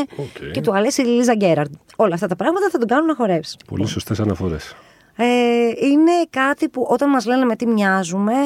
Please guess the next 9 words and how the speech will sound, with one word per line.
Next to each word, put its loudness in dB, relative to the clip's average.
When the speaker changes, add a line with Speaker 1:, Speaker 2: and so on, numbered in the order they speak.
Speaker 2:
λέμε 0
ότι -6
μοιάζουμε -2
με -2
Portishead -4
και -4
με 0
Nick -4
Cave, 0